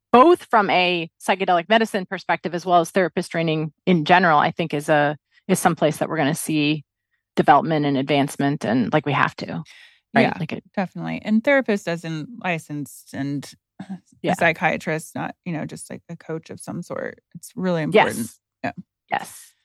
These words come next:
Speaker 1: absolutely.
Speaker 2: So, okay. What are three top tips you would give for mental health? I know we know the sleep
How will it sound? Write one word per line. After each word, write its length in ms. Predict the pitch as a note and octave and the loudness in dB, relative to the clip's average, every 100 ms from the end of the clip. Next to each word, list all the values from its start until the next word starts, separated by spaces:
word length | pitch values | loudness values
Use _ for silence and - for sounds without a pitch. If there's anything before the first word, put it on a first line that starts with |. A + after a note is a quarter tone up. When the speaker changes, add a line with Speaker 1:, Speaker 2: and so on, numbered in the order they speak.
| _ | _
Speaker 1:
absolutely. 720 | E3+ E3+ E3+ D#3+ G2 A#2+ D#3+ _ _ _ _ _ | -8 -6 -10 -10 -10 -12 -12 _ _ _ _ _
Speaker 2:
So, 400 | - A#3+ A3+ - | -6 -4 -4 -6
okay. 140 | G#3+ - _ _ - | -10 -10 _ _ -16
What 360 | G#3 A#3 D#4 - | -2 0 0 -2
are 240 | D#4 C#4 C#4 - _ - | -4 -4 -6 -10 _ -10
three 720 | F#3 F#3+ G3 G3 G3 G3 F#3+ - _ - _ _ _ _ | -6 -4 -2 -2 0 2 0 -2 _ -20 _ _ _ _
top 380 | - - D3+ - | -12 0 0 0
tips 400 | - E3+ - - | -2 -2 -2 -10
you 180 | E3+ E3+ | -4 0
would 240 | F3+ F3 | 0 0
give 540 | - C3 B1+ A#1 - - _ _ _ | -2 0 0 -2 -6 -14 _ _ _
for 480 | - F#3 E3 D#3+ - - | 0 4 6 4 -2 -4
mental 360 | E3+ D#3+ F#3 | 0 0 2
health? 240 | F#3 C3+ - | 2 0 2
I 80 | G3+ | 4
know 180 | B3 | 6
we 80 | A#3 | 6
know 320 | A3 F#3 F#3 - _ | 4 2 0 -6 _
the 440 | F#3+ F3 F3 E3+ E3 | -6 -2 -2 -2 -6
sleep 460 | - E3+ D#3 D#3 | -6 -4 -2 -4